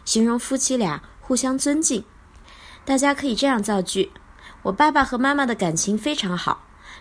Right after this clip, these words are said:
两人互相尊重，举案齐眉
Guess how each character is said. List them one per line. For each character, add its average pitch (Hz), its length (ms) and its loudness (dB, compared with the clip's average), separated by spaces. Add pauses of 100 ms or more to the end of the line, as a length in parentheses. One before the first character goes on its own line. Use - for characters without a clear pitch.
两 202 200 2
人 208 200 2
互 277 160 -2
相 294 200 0
尊 302 240 -2
重， 277 220 0 (320)
举 - 180 -2
案 233 220 0
齐 185 240 0
眉 175 300 0